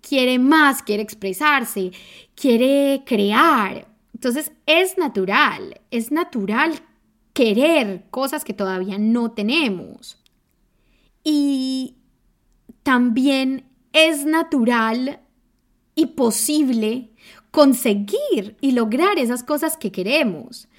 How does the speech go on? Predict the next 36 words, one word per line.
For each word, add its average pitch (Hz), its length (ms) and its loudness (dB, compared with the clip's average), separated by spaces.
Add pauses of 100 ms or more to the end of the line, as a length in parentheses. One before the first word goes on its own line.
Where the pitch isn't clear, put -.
(680)
El 269 120 -2
problema 311 460 4
es 381 200 0
cuando 294 1160 0 (720)
tenemos 269 680 0
esta 311 260 -4
sensación 240 420 -4
de 262 120 -6
que 277 340 -6 (140)
porque 294 240 2
lo 269 120 -2
queremos, 320 380 0
entonces 226 340 -6
ya 240 140 -2
no 247 140 -4
podemos. 254 600 -10 (640)
O 269 440 4
como 269 360 2
ya 240 220 2
el 302 100 0
otro 349 240 -2
lo 349 160 -2
tiene, 269 600 -2 (380)
entonces 240 400 -2
ya 277 240 0
no 277 80 2
es 277 100 -4
posible 262 460 -4
para 180 240 -6
mí, 254 340 -2 (220)
porque 220 260 -4
ya, 196 280 -6
ya 220 340 0
alguien 269 320 0
lo 202 100 -4
tiene. 202 400 -4